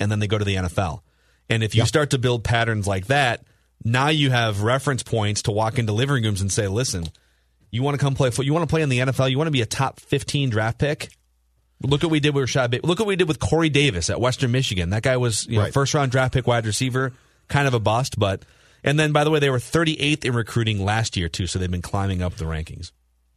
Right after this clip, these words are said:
Speaker 2: Fleck, the one thing that, that we don't talk about, and I have, uh, s-, said this for a while when it comes to P J Fleck, I, and I think it should be focused on more, is I think the guy can flat out coach offense really well. Like, I think he's a good coach, and, and he can certainly, to what you're saying,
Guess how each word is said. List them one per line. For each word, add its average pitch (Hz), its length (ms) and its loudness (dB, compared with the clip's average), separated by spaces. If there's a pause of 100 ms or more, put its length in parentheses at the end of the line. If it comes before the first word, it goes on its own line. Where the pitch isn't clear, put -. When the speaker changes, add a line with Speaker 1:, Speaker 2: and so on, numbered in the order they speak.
(260)
Speaker 2:
Fleck, 170 420 0 (120)
the 143 100 2
one 147 300 2
thing 151 400 2 (100)
that, 131 140 -2
that 123 120 0
we 123 120 -2
don't 127 240 0
talk 127 260 2
about, 113 400 0 (300)
and 113 160 0 (180)
I 110 140 2
have, 104 340 0
uh, 98 180 0 (200)
s-, - 120 -18 (120)
said - 180 -2
this 120 100 0
for 120 100 0
a 110 40 2
while 104 380 0
when 104 140 0
it 101 60 -4
comes 110 160 -4
to - 60 -10
P 117 100 -2
J 104 120 0
Fleck, 95 300 -2
I, 101 160 -2
and 104 100 0
I 98 80 -2
think 104 220 -4
it 117 100 -2
should 110 100 -4
be 104 80 0
focused 104 360 -4
on 101 140 -2
more, 98 220 -2
is 92 80 -2
I 92 80 -2
think 107 160 -4
the 113 60 -4
guy 101 180 -2
can 98 160 -4
flat 95 280 -2
out 95 140 -2
coach 95 240 -4
offense 87 420 -4
really 85 300 -4
well. 78 300 -6 (640)
Like, 127 120 2
I 151 80 2
think 202 120 0
he's 214 140 2
a 147 40 4
good 135 220 0
coach, 180 480 2
and, 131 300 0
and 120 380 0
he 120 140 -2
can 120 140 -2
certainly, 127 560 0 (380)
to 135 120 2
what 120 160 0
you're 127 160 2
saying, 123 340 0